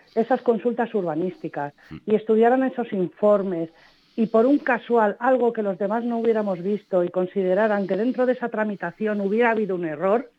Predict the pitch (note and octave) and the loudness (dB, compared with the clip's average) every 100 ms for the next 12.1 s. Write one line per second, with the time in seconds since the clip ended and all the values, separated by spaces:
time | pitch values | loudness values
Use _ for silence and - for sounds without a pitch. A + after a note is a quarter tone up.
0 | _ _ _ _ _ _ G3+ F#3+ B3 C4 | _ _ _ _ _ _ 0 2 0 0
1 | D4 A#3+ G3+ F#3 A#3+ B3+ G3+ G#3 G3+ F#3+ | 2 2 2 2 0 2 0 0 0 -2
2 | - _ _ _ _ G3 F#3 F#3 F#3 F#3 | -6 _ _ _ _ 4 6 6 4 2
3 | F3 F#3+ F#3 F3+ F3+ F3+ F3 F3 _ _ | 0 -2 0 0 0 -2 -4 -6 _ _
4 | _ _ - A3+ A3+ A#3+ A3+ A#3+ C4+ A#3 | _ _ -2 0 2 2 2 0 -2 0
5 | A3 B3 D4+ B3+ B3+ C#4 B3+ D4 C#4 - | 0 0 0 2 0 2 4 4 2 -4
6 | D#4 - F#3+ G3+ G3 F3 - F3+ F#3 F3 | -6 -4 -4 0 2 0 -2 -6 -4 -2
7 | D#3+ - - _ _ B3+ D4+ D4+ G3+ E3 | -4 -10 -20 _ _ 4 6 6 4 -2
8 | - B3 D4 D#4 C#4+ C#4+ C#4+ C#4+ C#4 C4 | -6 0 4 6 6 6 4 2 -4 -2
9 | B3 B3 A#3 A3+ A3+ A3+ D4 C#4 A#3+ A#3+ | -2 -4 -2 0 0 2 4 4 4 2
10 | - _ _ _ _ _ C4+ B3 B3 E4 | -2 _ _ _ _ _ 0 2 2 0
11 | E4+ - D#4 D4 C4 B3+ A#3+ A#3+ D4 D4 | 2 4 2 2 0 2 0 2 0 0